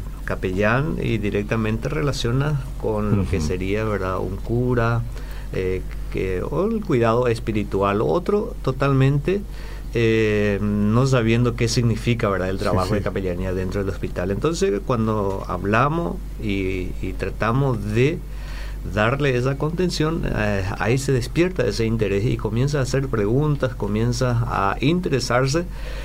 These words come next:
Speaker 1: y realmente nos encontramos algunas veces con algunas personas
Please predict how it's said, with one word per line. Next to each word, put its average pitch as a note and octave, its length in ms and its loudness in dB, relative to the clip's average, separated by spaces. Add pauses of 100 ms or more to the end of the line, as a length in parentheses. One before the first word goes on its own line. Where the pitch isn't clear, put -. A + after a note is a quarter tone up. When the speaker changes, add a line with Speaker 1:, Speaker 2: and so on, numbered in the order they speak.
(160)
Speaker 1:
y A2+ 480 4
realmente G#2+ 960 2
nos G#2 180 2
encontramos A2+ 500 0
algunas A#2+ 320 2
veces A2+ 340 -2
con G#2+ 300 2
algunas G2+ 340 0
personas G#2 640 0